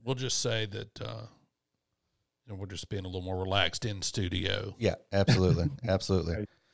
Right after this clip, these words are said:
Speaker 3: I didn't know what the dress code was, so I just figured I'd dress, wear a suit. It's not, not common for me either, <laughs> so.
Speaker 2: No, you're good. You're good. We appreciate you, uh,
Speaker 1: Absolutely.
Speaker 2: even coming.
Speaker 1: Absolutely.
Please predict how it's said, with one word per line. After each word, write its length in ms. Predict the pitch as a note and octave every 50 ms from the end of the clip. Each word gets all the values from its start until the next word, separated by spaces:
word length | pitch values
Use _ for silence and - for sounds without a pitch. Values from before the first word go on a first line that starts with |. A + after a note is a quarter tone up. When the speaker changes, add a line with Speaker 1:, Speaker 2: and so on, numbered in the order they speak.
| _ _ _ _ _ _ _ _ -
Speaker 3:
I 40 | C#3+
didn't 180 | D#3 D#3 D#3 D3+
know 140 | D3+ D3 D3
what 100 | C#3+ C#3+
the 80 | C#3+
dress 240 | A#2+ B2+ C3+ C3 C3
code 200 | - - C3 A2+ A#2
was, 240 | A#2+ A#2 A2+ A2
so 120 | - C3+ B2
I 60 | A#2
just 160 | A#2 A#2 - -
figured 220 | - B2+ A#2+ A#2+
I'd 460 | A#2 A#2 A2+ A2+ - - - C3+ A#2+
dress, 220 | A2 C3+ B2+ B2+ -
wear 220 | C3 C3 B2+ B2+
a 60 | B2 A#2+
suit. 300 | - - C3+ B2+ B2 A#2+
It's 100 | - C3+
not, 180 | C3 B2+ C3
not 200 | C#3 C#3 B2+ B2+
common 240 | - C3+ B2+ A#2 A#2
for 80 | - A#2
me 280 | A#2 A#2 A2+ A#2 A#2 A#2
either, 180 | A2+ A2+ G#2+ -
<laughs> 40 |
so. 400 | - - F3+ - B2 - - - -
Speaker 2:
No, 160 | F3 D#3+ D3+
you're 180 | C#3 C3 E3 F3
good. 300 | C#3 E3 F3 C3 G#2+ - - - -
You're 140 | C#3 C#3 C3+
good. 240 | B2 C#3+ C#3+ B2+ G2
We 140 | G2 G#2+ A#2
appreciate 560 | A2+ - - C3 A#2+ - - A#2 G#2+ G#2+ -
you, 160 | A#2+ A2+ A2
uh, 60 | A2 G#2+
Speaker 1:
Absolutely. 580 | A#2 C3+ C#3 - - - - D#3+ D#3+ C#3+ A2 A#2
Speaker 2:
even 140 | G#2 A2
coming. 120 | G#2+ A2 A#2
Speaker 1:
Absolutely. 500 | A#2 A2 A#2 G2+ A2 B2+ A#2+ G2 F#2 F2+